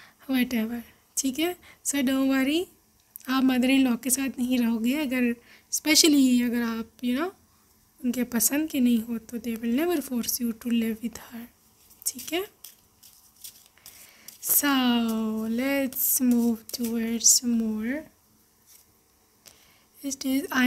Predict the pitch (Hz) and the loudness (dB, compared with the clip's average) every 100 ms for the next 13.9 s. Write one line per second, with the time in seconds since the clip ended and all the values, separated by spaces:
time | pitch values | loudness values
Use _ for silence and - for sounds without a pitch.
0 | 269 285 302 254 226 220 208 - - 247 | 6 4 4 4 2 0 -2 -10 -16 -6
1 | 311 359 - - _ _ 320 277 311 311 | -4 -4 -8 -20 _ _ -6 -2 2 2
2 | 294 415 359 277 269 269 262 262 294 - | 0 -4 -4 -2 0 0 0 -2 -4 -12
3 | _ - 269 302 285 285 285 262 262 254 | _ -8 -8 -4 -2 -2 -2 -4 -6 -4
4 | 330 - _ 240 254 285 349 339 311 302 | -6 -12 _ -10 -6 -4 -4 -4 -4 -2
5 | 294 262 285 277 285 277 - - _ _ | -2 -2 -4 -4 -4 -6 -8 -12 _ _
6 | _ _ - 269 262 254 285 247 240 240 | _ _ -10 -6 -6 -4 -4 -4 -2 -2
7 | 247 262 - - - - _ - 285 294 | -2 -4 -6 -16 -20 -20 _ -2 2 2
8 | 285 - 294 - 320 339 320 302 - 285 | 2 -2 -2 0 2 4 4 6 4 4
9 | 285 285 247 220 214 220 220 - _ _ | 2 2 2 2 2 -2 -4 -14 _ _
10 | 240 277 269 240 247 247 247 262 269 339 | -12 -6 -4 -4 -6 -2 0 0 -2 -2
11 | 254 247 240 247 285 294 285 285 - - | 0 2 2 0 0 2 0 -2 -6 -6
12 | 254 240 240 240 254 254 254 - - - | -2 0 -2 -2 0 0 -2 -8 -20 -20
13 | - - _ 247 254 269 277 247 | -20 -20 _ 2 4 4 4 4